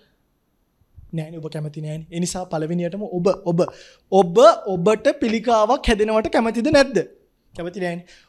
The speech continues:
ඔබ ඔබට වකුගඩු අමාරුවක් හැදෙනවට කැමතිද නැද්ද? කැමති නෑනේ.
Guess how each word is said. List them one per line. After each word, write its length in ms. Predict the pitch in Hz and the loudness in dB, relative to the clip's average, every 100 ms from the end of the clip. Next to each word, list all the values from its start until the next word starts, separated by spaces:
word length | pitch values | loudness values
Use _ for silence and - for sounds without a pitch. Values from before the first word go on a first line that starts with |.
| - | -2
ඔබ 220 | 196 185 | 0 2
ඔබට 380 | 294 226 185 214 | 6 6 4 -2
වකුගඩු 500 | 269 185 220 226 240 | 0 0 0 0 2
අමාරුවක් 480 | 202 202 208 233 240 | 0 2 0 -2 -2
හැදෙනවට 360 | 208 196 214 285 | -4 -2 -2 -2
කැමතිද 380 | 226 214 220 | -2 -2 -4
නැද්ද? 280 | 262 254 196 147 - | 0 0 -2 -10 -10
කැමති 280 | 220 208 214 | -6 -6 -2
නෑනේ. 340 | 196 196 196 | 0 0 -4